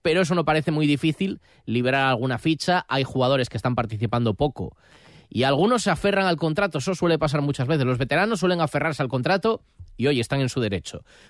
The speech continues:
Pero los jóvenes, si están bien asesorados, muchos de ellos saben que lo mejor es jugar. Y si no estás jugando, te estás estancando. Y estarás muy cómodo en tu casa y con un contrato profesional. Pero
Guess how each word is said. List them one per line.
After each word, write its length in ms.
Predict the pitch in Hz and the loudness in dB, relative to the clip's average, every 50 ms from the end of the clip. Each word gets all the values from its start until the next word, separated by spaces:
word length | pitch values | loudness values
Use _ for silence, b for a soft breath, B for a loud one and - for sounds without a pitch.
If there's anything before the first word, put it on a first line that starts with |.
| B | B
Pero 180 | - 143 135 139 | -2 0 2 2
los 160 | 139 135 - | 2 2 0
jóvenes, 540 | - - 190 208 202 190 175 190 202 196 - | 0 2 2 2 4 2 2 2 0 -2 -4
si 160 | - - - 120 | -8 -6 -6 -4
están 260 | - - 147 139 135 | -2 0 0 0 2
bien 160 | 139 147 139 | 2 0 0
asesorados, 680 | 135 127 135 127 - 139 143 165 165 151 151 175 B B B B B B _ | 0 -2 -2 -2 0 2 2 2 4 2 2 0 B B B B B B _
muchos 340 | - 117 123 - 135 123 - | -6 -6 -4 -4 -4 -4 -4
de 220 | - - 123 131 | -2 -2 0 0
ellos 420 | 139 139 135 143 160 165 - - - _ - | 2 2 2 2 0 0 -4 -10 -18 _ -16
saben 420 | - - 143 120 123 135 139 131 | -6 -2 0 0 2 2 0 0
que 100 | - 127 | 0 0
lo 120 | 143 151 131 | 0 0 0
mejor 420 | 120 113 - - 143 147 156 156 | -2 -4 -4 0 2 2 4 4
es 240 | 135 135 180 180 b b b b | 2 0 0 -2 b b b b
jugar. 480 | _ - - 95 104 143 139 101 80 - _ _ _ _ | _ -10 -6 -2 0 0 0 -2 -4 -8 _ _ _ _
Y 60 | - | -12
si 80 | 98 101 | -8 -6
no 80 | 107 | -6
estás 180 | 123 - 147 - | -4 -4 -4 -4
jugando, 380 | - 139 143 156 170 190 208 202 | -2 0 0 2 2 2 0 0
te 80 | 180 | 0
estás 240 | 156 127 - 147 127 | 0 0 -2 -2 -2
estancando. 640 | 139 127 - 127 127 - 202 185 135 107 92 73 b b b b b | -4 -4 -4 -2 0 0 0 0 0 -2 -4 -6 b b b b b
Y 80 | - 113 | -6 -6
estarás 260 | 113 - 131 147 147 | -2 -2 0 0 2
muy 160 | 165 170 165 | 2 0 2
cómodo 300 | - 185 185 185 180 185 | 2 0 2 2 2 0
en 80 | 175 151 | 0 0
tu 100 | 175 156 | -2 0
casa 260 | - 196 214 - 214 | 0 0 2 2 0
y 60 | 196 | 0
con 140 | - 165 156 | 0 0 0
un 60 | 170 | 0
contrato 340 | 156 165 147 160 156 151 131 | 0 -2 -2 -2 -4 -4 -4
profesional. 520 | - 127 - 120 110 131 143 165 175 143 | -6 -6 -8 -6 -6 -4 -2 0 0 0
Pero 300 | 117 143 143 151 170 175 | 0 0 0 0 0 0